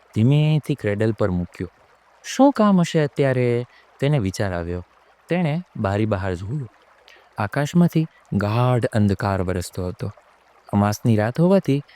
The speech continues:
અંધકાર ગાઢ હતો. ધારલિયા ટમટમતા હતા. પૂર્વમાં વ્યાધનો ઉદય થતો હતો. થોડે ઉપર પશ્ચિમમાં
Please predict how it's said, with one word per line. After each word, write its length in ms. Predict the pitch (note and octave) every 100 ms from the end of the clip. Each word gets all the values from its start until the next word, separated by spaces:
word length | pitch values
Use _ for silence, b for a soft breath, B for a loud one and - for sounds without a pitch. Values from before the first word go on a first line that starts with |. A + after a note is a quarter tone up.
| b -
અંધકાર 440 | A2+ A2+ C3+ C3
ગાઢ 280 | G2 G2 G2
હતો. 200 | G2 G2+ - _ _ _ _
ધારલિયા 480 | G2 G2 G2+ G#2+ G#2+
ટમટમતા 640 | G2 F#2 F2+ G2+ A2+ G#2+
હતા. 240 | F2+ - F#2 b b b _
પૂર્વમાં 480 | - G#2+ C3 E3+ D#3+ C#3 _ -
વ્યાધનો 480 | G2 G2+ G#2 A2+ C3
ઉદય 280 | - G2
થતો 320 | F#2+ F#2 F#2+ F#2+
હતો. 240 | E2+ F#2+ - _ - _ _ -
થોડે 460 | A#2+ A#2+ A#2+ A#2+
ઉપર 280 | A#2 A2 A#2+
પશ્ચિમમાં 680 | - A#2 - G3+ E3+ B2+